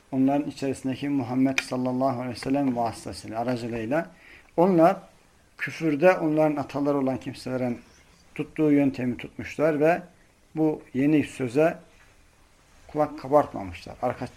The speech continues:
dönmüşler, sırt dönmüşler. Yüz çevirmişler. Ve devamında da yalanlamışlar. Fakat kezzebu feseyetihim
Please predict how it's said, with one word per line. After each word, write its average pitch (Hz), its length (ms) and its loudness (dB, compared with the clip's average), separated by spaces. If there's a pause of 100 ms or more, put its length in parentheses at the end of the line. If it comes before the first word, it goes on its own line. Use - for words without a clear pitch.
(200)
dönmüşler, 98 440 -6
sırt - 320 -8
dönmüşler. - 520 -14 (360)
Yüz 151 220 2
çevirmişler. 92 600 -12 (960)
Ve 147 140 4
devamında 160 560 6
da 190 300 4 (260)
yalanlamışlar. 98 840 -6
Fakat 143 460 0
kezzebu 131 760 -2
feseyetihim 131 1120 0